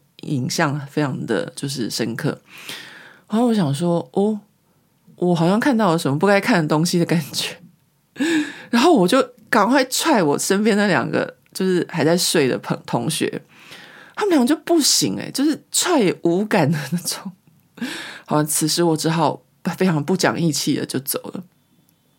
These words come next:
啊，那时候也很年轻，不过那两个真的是睡到了就那种死尸的状态。现在讲死尸感觉很恐怖，因为是讲鬼故事。可是我这两个同学真的就是这样子，每一次睡的时候啊，都会睡过头，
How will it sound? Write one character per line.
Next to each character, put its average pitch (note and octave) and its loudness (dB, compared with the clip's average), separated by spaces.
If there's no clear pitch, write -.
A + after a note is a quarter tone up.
啊， - -4
那 E3 0
时 F3 0
候 D#3 2
也 D#3 2
很 D3 0
年 A#2+ -4
轻， B2+ -4
不 C#3+ -6
过 D#3+ 0
那 F#3+ 2
两 C#3 2
个 B2+ -2
真 E3+ 0
的 D#3 2
是 D3+ 0
睡 C#3 0
到 B2+ 0
了 D2+ -8
就 - -8
那 C3+ 0
种 G#2 -6
死 - -6
尸 C#3+ -2
的 C3+ 2
状 B2+ -2
态。 - -4
现 C#4 0
在 C#4 4
讲 F#3 4
死 E3 0
尸 F#3 -2
感 C#3+ 0
觉 C3+ -2
很 C#3+ 0
恐 D3 -2
怖， E3+ 2
因 F3+ 4
为 F3 4
是 F#3+ 0
讲 C3+ 0
鬼 A#2 -2
故 C3+ -2
事。 C3 -2
可 - -2
是 G#3 2
我 A3+ 4
这 G#3 2
两 F#3 4
个 C#3 2
同 C#3 -2
学 C#3+ 2
真 E3+ 0
的 D#3 2
就 D3 2
是 C#3+ 0
这 C3+ 0
样 - -2
子， - -10
每 D3+ 0
一 G3+ 0
次 A3+ -2
睡 F3+ 2
的 C3+ -2
时 - -4
候 D#3+ 0
啊， C3 -2
都 G3 -4
会 G#3+ 2
睡 G3 0
过 D#3 0
头， - -6